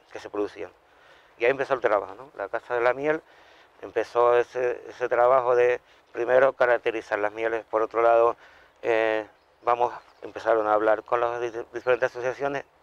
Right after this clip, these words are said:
y se empe-, se, ahí nació Apitén, ¿no? La Apitén nace de, de la, de la unión de las diferentes asociaciones,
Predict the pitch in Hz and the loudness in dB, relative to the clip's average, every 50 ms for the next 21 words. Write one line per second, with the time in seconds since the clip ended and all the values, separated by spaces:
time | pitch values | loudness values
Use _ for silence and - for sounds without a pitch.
0 | _ _ _ _ - 151 151 156 151 156 156 156 - _ _ _ _ _ _ _ | _ _ _ _ -8 -4 -2 -2 0 0 -2 -4 -6 _ _ _ _ _ _ _
1 | - _ _ _ _ _ _ _ _ _ _ _ - - 135 127 - 131 - - | -20 _ _ _ _ _ _ _ _ _ _ _ -12 -12 -10 -10 -12 -14 -16 -12
2 | - - 135 135 127 - 127 127 135 139 143 131 - - 120 104 104 101 98 95 | -6 -4 -2 -2 -2 0 0 0 0 0 -2 -4 -4 -6 -8 -8 -8 -8 -10 -10
3 | 98 120 147 151 _ _ _ _ _ _ _ _ _ 113 110 113 110 107 110 107 | -10 -12 -14 -16 _ _ _ _ _ _ _ _ _ -6 -4 -2 -2 -2 -4 -6
4 | - 120 131 139 151 151 160 160 160 - 170 175 170 - - - 127 127 131 131 | -8 -6 -6 -6 -4 -2 -2 -2 -2 0 0 0 0 -2 -2 0 2 2 2 2
5 | - _ _ _ _ _ _ _ _ _ _ _ _ - - 127 117 120 123 127 | 0 _ _ _ _ _ _ _ _ _ _ _ _ -8 -6 -4 0 4 4 6
6 | 123 123 123 - - 131 135 135 135 139 143 160 185 208 - - 135 131 135 131 | 6 4 2 0 2 2 4 4 4 2 2 0 -2 -2 -2 0 0 2 2 2
7 | 127 127 127 123 123 120 131 123 113 123 143 147 - 151 143 135 147 127 139 120 | 2 4 2 2 0 -2 -4 -4 -4 -4 -4 -2 -2 -2 -2 -4 -6 -8 -8 -8
8 | 127 143 156 147 | -6 -6 -6 -8